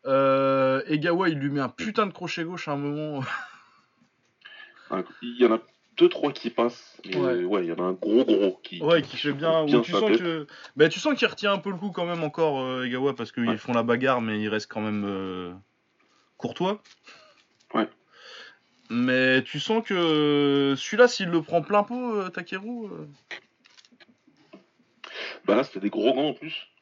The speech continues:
Speaker 1: Ouais, c'est ça, c'était du seize onze, c'est, euh,
Speaker 2: Ouais,
Speaker 1: en
Speaker 2: c'était
Speaker 1: se retenant. Enfin, en se retenant, ils... ils y allaient quand même, hein.
Speaker 2: Ouais, ils y allaient, ils y allaient, mais bon, il a pas, il a pas mis tout ce qu'il avait, et puis les... la taille des gants a fait que, mais même si,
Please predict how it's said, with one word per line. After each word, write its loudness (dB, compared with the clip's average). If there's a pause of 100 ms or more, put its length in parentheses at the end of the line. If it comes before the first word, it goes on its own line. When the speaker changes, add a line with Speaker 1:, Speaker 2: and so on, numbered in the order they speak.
(1000)
Speaker 1:
Ouais, 10
c'est -4
ça, 2
c'était -4
du -4
seize 0
onze, -8
c'est, -8
euh, -6
Speaker 2:
Ouais, -4
Speaker 1:
en -6
Speaker 2:
c'était -12
Speaker 1:
se -16
retenant. 0 (260)
Enfin, 4
en 8
se -2
retenant, 2
ils... 2
ils 0
y 4
allaient 2
quand -2
même, -2
hein. -8 (420)
Speaker 2:
Ouais, 4
ils -4
y 8
allaient, 6
ils 2
y 4
allaient, 4
mais -2
bon, -2
il -8
a -2
pas, -4
il -8
a -4
pas -6
mis -6
tout -2
ce -4
qu'il 0
avait, 8
et 4
puis 0
les... 6
la 2
taille 4
des 2
gants 2
a 0
fait -2
que, 2
mais 0
même 2
si, -14